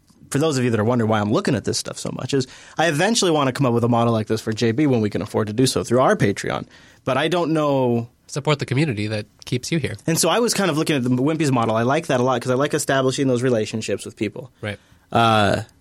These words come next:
Speaker 1: but then this is another way to go. But this seems like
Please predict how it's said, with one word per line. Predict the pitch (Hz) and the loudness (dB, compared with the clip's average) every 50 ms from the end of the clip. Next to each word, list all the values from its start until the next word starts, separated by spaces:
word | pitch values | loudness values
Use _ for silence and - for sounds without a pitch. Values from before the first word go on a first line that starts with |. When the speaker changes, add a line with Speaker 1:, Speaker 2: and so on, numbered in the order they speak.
| _ _ _ _ _ _ | _ _ _ _ _ _
Speaker 1:
but | - 135 | -2 0
then | 131 165 180 170 | 0 0 2 2
this | 165 151 - | 2 2 2
is | 175 143 135 | 2 2 2
another | 127 135 139 123 131 117 | 2 0 0 0 0 2
way | 120 117 110 | 2 0 0
to | - | -2
go. | - - 170 185 180 139 113 104 | -4 -2 0 0 2 2 2 0
But | - - - | -2 -4 -2
this | - 185 175 - | 0 0 0 0
seems | - 180 160 147 127 123 | 0 0 0 2 2 2
like | 110 104 104 101 - | 2 0 0 -2 -4